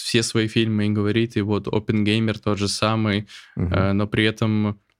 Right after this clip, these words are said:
Speaker 1: э, Оппенгеймера делали там двести художников.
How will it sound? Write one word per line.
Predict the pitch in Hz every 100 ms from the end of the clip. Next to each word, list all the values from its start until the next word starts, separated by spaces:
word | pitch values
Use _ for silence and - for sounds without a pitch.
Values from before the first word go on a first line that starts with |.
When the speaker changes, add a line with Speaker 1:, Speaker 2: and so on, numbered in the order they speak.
| _ _
Speaker 1:
э, | 101 98
Оппенгеймера | 101 107 120 117 120 117 110 110
делали | 104 113 110 107 98
там | 95 92 101 - - _ _ _ _
двести | 113 110 113 117 - 107 101 104 98 95 - 117
художников. | - 107 104 98 92 - -